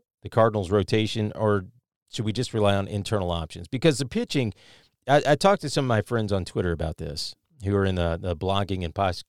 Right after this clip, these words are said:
podcasting community for the Cardinals. Uh, and he, and they all say that, you know, the pitching's gonna bounce back. And while I'm not maybe quite as optimistic as they are, I will say that, uh,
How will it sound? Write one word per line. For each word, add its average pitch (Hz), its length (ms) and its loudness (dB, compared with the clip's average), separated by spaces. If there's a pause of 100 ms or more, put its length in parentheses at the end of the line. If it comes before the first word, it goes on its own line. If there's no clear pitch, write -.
(120)
podcasting 98 520 0
community 87 400 -4
for 85 160 -10
the 80 60 -10
Cardinals. 92 480 0 (600)
Uh, 139 400 8 (1080)
and 135 160 -2
he, 196 460 -2
and 139 160 0
they 165 120 4
all 151 180 4
say 113 260 0
that, 107 120 0
you 104 80 -4
know, 107 100 0
the 95 80 -12
pitching's 104 340 -6
gonna 98 160 -4
bounce 90 260 -2
back. 69 480 -10 (540)
And 135 180 0
while 139 180 6
I'm 135 240 2
not 156 240 2
maybe 127 280 -2
quite 127 300 -2
as 107 120 -2
optimistic 101 640 -4
as 78 220 -8
they 92 200 2
are, 107 300 -2 (680)
I 107 100 2
will 107 360 0
say 104 500 0
that, 85 280 0 (480)
uh, 101 380 2